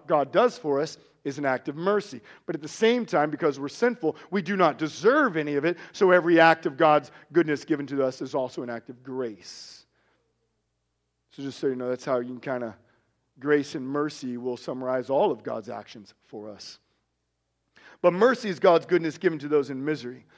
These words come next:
And so what we have here is when we come to the Bible, we have a God who has created all things. Sin has come, and it is, it is, and because of that, we've rebelled against God. But God doesn't just sit back and say, "Well,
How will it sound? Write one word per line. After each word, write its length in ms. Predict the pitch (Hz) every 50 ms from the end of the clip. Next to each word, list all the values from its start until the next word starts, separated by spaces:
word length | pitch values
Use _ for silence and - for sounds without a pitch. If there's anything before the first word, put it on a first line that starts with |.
| _ _ - -
And 80 | - 156
so 80 | - 202
what 140 | 214 262
we 100 | 277 277
have 280 | 247 214 208 208 208 185
here 280 | 143 175 175 175 175 175 - - -
is 100 | 160 160
when 120 | 185 185
we 80 | 180 175
come 280 | 175 185 220 240 247
to 60 | 233 226
the 100 | 240 220
Bible, 440 | 165 180 160 156 151 151 170 175 170 - - -
we 120 | 165 170 165
have 200 | 170 196 220 233
a 80 | 277
God 420 | 202 - 196 170 156 156 165 165 160 - - -
who 140 | - 202 208
has 200 | 190 175 160 - - - -
created 640 | - - - 208 202 175 175 185 190 240 262 285 254
all 180 | 233 214 196 190
things. 680 | - - - 196 180 147 143 175 220 226 196 185 - _ _ _ _ _ _ _ _ _ _ _ _ _ _ _ _ _
Sin 380 | - - - - 254 269 285 262
has 240 | 240 269 233 - -
come, 520 | - - 196 165 147 151 185 220 247 226 - _ _ _ _ _ _ _ _ _ _ _ _ _ _ _ _ _ _ _ _ _ _ -
and 160 | 170 170 175
it 140 | 190 196 180
is, 220 | 185 180 156 - - - - _ _ _ _
it 140 | - 175 175
is, 260 | 180 170 160 147 170 - -
and 140 | 180 165 156
because 280 | 160 160 - 214 240 226
of 60 | 185
that, 160 | 190 170 139
we've 200 | 160 185 160 151
rebelled 440 | 165 156 127 175 190 202 226 254 202
against 280 | 180 175 175 151 -
God. 260 | - 170 175 175 156 143
But 160 | 160 - -
God 240 | 185 202 247 254 226
doesn't 360 | 269 247 220 180 214 214 160
just 280 | 151 202 185 - -
sit 240 | - - 233 226 -
back 300 | - 214 202 220 214 -
and 100 | 226 170
say, 380 | - - 202 185 185 180 175 175 175
"Well, 280 | 156 165 196 233 247